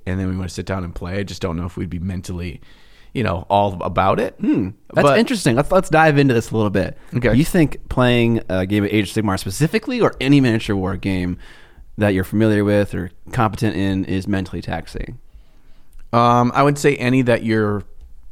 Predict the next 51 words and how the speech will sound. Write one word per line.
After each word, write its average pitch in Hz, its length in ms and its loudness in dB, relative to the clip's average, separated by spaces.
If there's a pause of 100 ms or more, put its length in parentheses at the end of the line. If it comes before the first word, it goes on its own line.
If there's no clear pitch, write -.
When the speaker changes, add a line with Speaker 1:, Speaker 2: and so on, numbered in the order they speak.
(680)
Speaker 1:
yeah, 277 180 2
that 151 120 2
you're 156 120 -2
trying 175 240 2
to 165 80 4
play 139 260 4
for 127 240 0
at 131 120 2
least 123 340 0
at, - 300 -2
at, 101 240 0 (280)
I - 40 -8
don't 170 60 -6
wanna 123 100 -2
say 87 180 -4
competitive 92 800 -2
level, 90 300 -4
but 156 180 -2
you 190 60 0
wanna 180 220 2
take, - 380 -2 (360)
you 131 100 2
wanna 120 420 2 (200)
do 131 120 4
your 101 140 0
best. - 440 -6
Speaker 2:
Sure. - 300 -6 (200)
Speaker 1:
So - 180 2
Guild 127 280 2
Ball's 113 240 4
the 90 60 -10
same 90 200 -8
way. 78 200 -10
Guild 123 240 4
Ball 92 300 2
is, - 180 -12
is 85 240 -8 (220)
probably 92 300 -4
more 98 360 0
taxing 78 600 -8 (200)
from 90 200 -4
any 92 180 -2
other 87 120 -4
game 85 260 -6
I've 82 160 -6
played. - 340 -12
Speaker 2:
Mm-hmm. 98 220 -4 (880)
Speaker 1:
Mm, 90 180 -10
but 82 100 -8
forty 98 200 -2
K, 85 320 -6